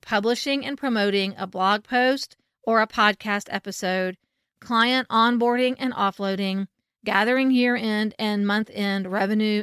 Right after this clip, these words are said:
and expenses. A lot of your common administrative tasks in your business or ministry are good places to use a checklist.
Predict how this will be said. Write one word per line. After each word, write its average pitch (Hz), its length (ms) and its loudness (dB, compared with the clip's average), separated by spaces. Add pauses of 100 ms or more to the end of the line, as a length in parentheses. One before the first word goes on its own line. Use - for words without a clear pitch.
and 208 140 -4
expenses. - 760 -12 (300)
A 226 100 2
lot 226 280 6
of 277 100 2
your 294 160 0
common 208 460 -2
administrative 208 760 -4
tasks 190 500 -4
in 220 300 -2
your 247 140 -2
business 185 580 -6
or 220 100 -2
ministry 185 640 -4 (240)
are 202 140 0
good 190 320 -2
places 190 440 -6
to 208 120 -6
use 185 260 -6
a - 60 -12
checklist. - 580 -10